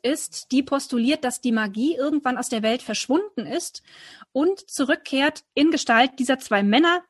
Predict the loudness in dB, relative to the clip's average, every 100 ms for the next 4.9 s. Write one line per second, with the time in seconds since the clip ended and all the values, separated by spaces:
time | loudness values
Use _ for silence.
0 | _ -4 -2 0 0 0 2 2 4 2
1 | 2 4 4 4 2 2 2 2 0 -2
2 | -2 0 4 4 2 -2 0 0 0 -2
3 | -4 -2 -2 -4 -8 _ -20 -20 -20 -20
4 | -20 -20 -20 _ _ 2 4 4 2